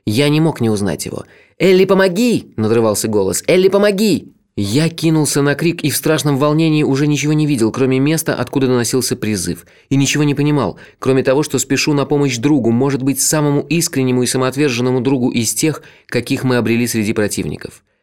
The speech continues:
«Элли, помоги!» все отчаяние взывал голос и вдруг оборвался. И тут я увидел, что Труп с двумя бешеными ангелами атакует Орлана с его телохранителями.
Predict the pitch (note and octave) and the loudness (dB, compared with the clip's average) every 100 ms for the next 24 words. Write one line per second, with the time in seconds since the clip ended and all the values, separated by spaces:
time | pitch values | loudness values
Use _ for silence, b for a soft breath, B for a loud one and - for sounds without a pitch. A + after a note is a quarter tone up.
0 | _ _ _ _ D3+ F#3 F3+ F3+ F3 E3+ | _ _ _ _ 0 4 4 4 2 2
1 | E3+ D3+ C#3+ G#2+ - A#2 A2+ C#3 B2 A#2 | 0 0 0 0 0 0 0 0 0 0
2 | G#2 A#2 A2+ G#2+ D3 C#3+ - A2+ G#2 B2 | 0 0 0 0 0 0 -2 -4 -2 -4
3 | - A2+ A2 G2 E2 - - _ _ _ | -2 -2 0 -2 -4 -8 -12 _ _ _
4 | - C3 C3 F#3+ C3+ D3 C3 C3 D3+ C#3+ | -8 -8 -2 -2 0 0 2 0 0 0
5 | A#2+ - B2+ D3 F3+ - B B G#2 B2+ | -2 -4 -4 -2 -4 -6 B B -2 0
6 | D3+ C3+ D3 C#3 B2+ C3 D3+ D#3 C3 B2 | 2 2 0 0 -2 0 0 0 0 0
7 | A#2 A2+ B2 D3+ C#3 - A2+ C3+ C#3 A#2+ | 0 -2 -2 0 -2 0 -2 0 -2 -2
8 | A2+ A#2 A#2 A2+ A#2+ A2+ G#2 - C#2+ - | -2 -2 0 -2 0 -2 -2 -6 -8 -10